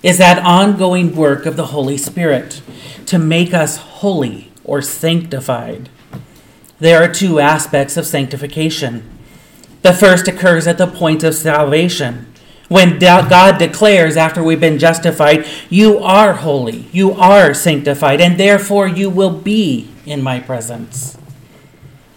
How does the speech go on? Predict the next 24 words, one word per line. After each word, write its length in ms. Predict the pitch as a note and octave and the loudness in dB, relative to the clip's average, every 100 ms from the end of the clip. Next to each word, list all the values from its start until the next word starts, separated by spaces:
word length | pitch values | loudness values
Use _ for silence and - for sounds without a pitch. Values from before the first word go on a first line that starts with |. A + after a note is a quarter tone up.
| - _ | -20 _
But 120 | - | 0
as 120 | F3 E3 | 0 2
we 100 | E3+ | 2
all 200 | E3 D#3+ | 2 2
know 240 | D#3+ D#3+ | 2 0
from 220 | D#3 D#3+ | -2 -4
our 160 | D3+ D3 | 0 2
own 240 | D3 C#3+ | 2 -2
testimonies, 1040 | - F3+ F3 D#3 C#3 A#2+ B2 D#3 - - - _ - - | -4 -6 -6 -6 -6 -6 -6 -8 -12 -16 -18 _ -20 -2
the 80 | E3+ | 0
testimonies 640 | F3 F#3 F#3 F3 E3 D#3+ | 2 0 0 0 0 0
of 80 | D3+ | 0
our 120 | D3+ | 2
own 120 | C#3 | 2
lives, 640 | C#3+ C#3 D3 B2+ C#3+ - - _ _ _ _ _ - | 2 2 2 0 -4 -10 -16 _ _ _ _ _ -16
we're 120 | D3 | -8
not 300 | D#3 F3 - | -4 -6 -6
perfectly 600 | - F3+ F3 D#3+ D3+ D3 | -8 -8 -6 -8 -10 -12
holy 580 | - F3+ E3+ B2+ A#2+ A#2+ _ | -10 -8 -6 -6 -8 -14 _
right 300 | C3+ C#3 D3 | -8 -4 -4
here 320 | C#3 - C#3+ C#3 | -6 -8 -4 -4
and 120 | B2+ | -4
right 220 | B2 A#2+ | -6 -6
now. 380 | B2+ C#3 A#2+ | -8 -8 -8